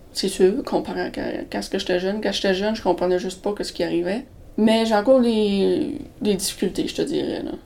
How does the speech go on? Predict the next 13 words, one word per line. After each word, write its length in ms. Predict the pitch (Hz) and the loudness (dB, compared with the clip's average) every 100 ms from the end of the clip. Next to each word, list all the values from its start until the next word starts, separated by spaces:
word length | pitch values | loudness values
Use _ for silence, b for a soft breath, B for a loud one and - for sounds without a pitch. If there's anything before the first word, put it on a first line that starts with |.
| - - - - | -20 -20 -20 -8
Comme, 640 | - 196 175 165 180 247 277 - - - | 0 4 4 2 -2 -6 -8 -12 -18 -2
tu 80 | 220 | -2
sais, 20 | |
je 80 | 208 | 2
peux 80 | |
aller 80 | 220 | 4
à 60 | 220 | 4
la 60 | |
cantine 320 | 220 214 226 208 | 4 2 2 2
seule, 340 | - 202 190 - - | 4 2 2 -6 -2
pas 120 | - | 0
de 40 | - | 0
stress. 540 | - - 170 - - | 0 4 4 2 -8